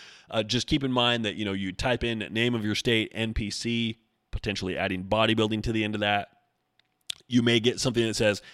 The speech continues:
Tennessee bod-, Tennessee, uh, N P C or North Carolina bodybuilding N P C. Pl-, great, N C N P C dot com. Here we are. Awesome. Or it may be a promoter's website. And some, someone like John Lindsay, he's pretty much got the monopoly on Southern California. That is not the case for all areas. Like North Carolina, there's several promoters.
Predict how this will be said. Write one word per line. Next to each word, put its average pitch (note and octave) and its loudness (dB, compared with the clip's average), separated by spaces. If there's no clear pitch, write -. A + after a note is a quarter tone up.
Tennessee G3+ 0
bod-, F3 -2
Tennessee, F3 2
uh, C#3 2
N D3 0
P D#3 4
C C#3+ 2
or G#2 2
North D3+ 0
Carolina D#3+ 0
bodybuilding D3 -2
N D3 0
P D3+ 2
C. C3+ 0
Pl-, B2+ -4
great, B2+ 0
N B2 -2
C B2 -2
N B2+ -4
P B2 -4
C C3 -2
dot B2 -2
com. C#3+ -4
Here C3+ 2
we C3 4
are. G#2+ 2
Awesome. A2+ -2
Or D3 6
it A#2 -2
may B2 6
be A2+ 0
a G#2 -4
promoter's F2+ -2
website. G#1+ -6
And F#2 -6
some, G#2+ 0
someone G#2+ 2
like F#2 -2
John G#2 -2
Lindsay, G#2+ 0
he's G#2 -2
pretty A2 2
much G#2 -4
got G#2 -2
the G2+ -6
monopoly A2 0
on G2+ -4
Southern G#2 -2
California. A#2 -2
That G2+ 2
is G#2 -4
not G#2+ 0
the G#2 -4
case G#2+ 0
for F#2+ -2
all G#2 4
areas. G#2+ -4
Like F2+ -4
North G2+ 0
Carolina, G#2+ 2
there's F#2 -2
several G#2 -4
promoters. G#2 -2